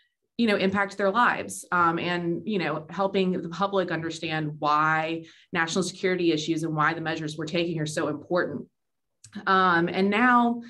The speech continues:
you know, I left and I started my own company, um, and I consult for all sorts of different people with, you know, the, the vein being, um, media relations and corporate communications and how to talk to people and persuade people to get on your side on those things.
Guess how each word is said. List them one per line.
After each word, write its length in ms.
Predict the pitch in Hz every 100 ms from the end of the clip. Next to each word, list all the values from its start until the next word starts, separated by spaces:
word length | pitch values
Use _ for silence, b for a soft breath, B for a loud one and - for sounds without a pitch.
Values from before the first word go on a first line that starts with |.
| B B B
you 100 | -
know, 200 | 202 180
I 100 | 175
left 460 | 175 180 185 180 -
and 100 | 180
I 40 |
started 280 | 165 175 170
my 160 | 165 156
own 100 | 165
company, 540 | 170 170 170 160 160
um, 280 | 156 156 151
and 200 | 160 156
I 80 | 156
consult 500 | 165 160 160 156 -
for 320 | 147 151 160 - B B -
all 120 | 180
sorts 240 | 180 202 196
of 60 |
different 280 | 175 175 -
people 400 | 175 165 160 160
with, 180 | 160 151 -
you 160 | 170
know, 200 | 165 156
the, 420 | 156 160 156 156 156 B B B
the 80 | 185
vein 260 | 190 185
being, 400 | 175 180 175 165 165
um, 340 | 160 156 151
media 300 | 160 156 160
relations 600 | 156 151 147 143 143 -
and 120 | 156
corporate 340 | 156 156 156 -
communications 800 | 160 156 156 156 156 165 160 151
and 120 | 151
how 340 | - 151 160
to 140 | 165 160
talk 380 | - 180 147 147
to 80 | -
people 360 | 156 151 151
and 140 | 151 143
persuade 460 | 170 160 160 151
people 240 | 151 165 165
to 80 | 151
get 140 | 160
on 140 | 156
your 120 | 151 147
side 360 | - 156 165
on 160 | 156 151
those 220 | 147 143
things. 380 | - 147 151